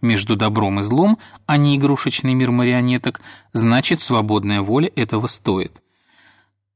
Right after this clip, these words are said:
Только в мире, основанном на свободном выборе между добром и злом, может происходить что-то значительное. Когда мы понимаем, что такое свобода воли, глупым представляется вопрос, который мне как-то задали.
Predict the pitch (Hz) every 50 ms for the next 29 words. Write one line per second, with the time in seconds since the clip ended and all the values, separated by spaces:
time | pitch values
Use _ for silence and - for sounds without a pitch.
0 | _ _ _ - 170 180 170 - 175 165 175 175 165 143 110 107 104 104 - -
1 | 131 120 107 104 101 101 101 101 104 - - 110 110 107 107 107 98 104 107 104
2 | 101 113 117 104 104 104 98 104 104 104 98 98 - 110 101 110 101 104 104 104
3 | 101 101 104 107 131 151 180 196 214 - - 135 131 151 165 175 170 160 - -
4 | 156 147 139 - - 127 123 127 127 - - - - 117 107 104 - 110 104 113
5 | 117 110 - - - - - - - 107 107 - - - - _ _ _ _ _
6 | _ _ _ _ _ _ _ _ _ _ _ _ _ _ - - 139 127 131 143
7 | 131 127 120 107 - 127 127 139 151 180 202 190 165 147 - _ - - - -
8 | - - 156 117 - - 98 - - 110 104 98 - - 110 110 107 107 110 110
9 | 107 117 117 135 175 208 190 139 120 - - 117 120 131 147 190 208 - - 123
10 | 110 - 117 107 - - - 117 107 110 110 104 98 - - 113 120 123 - -
11 | 202 214 - - - 131 - - 147 143 131 123 120 117 - - 117 107 - -
12 | - 120 131 143 120 101 92 98 95 92 98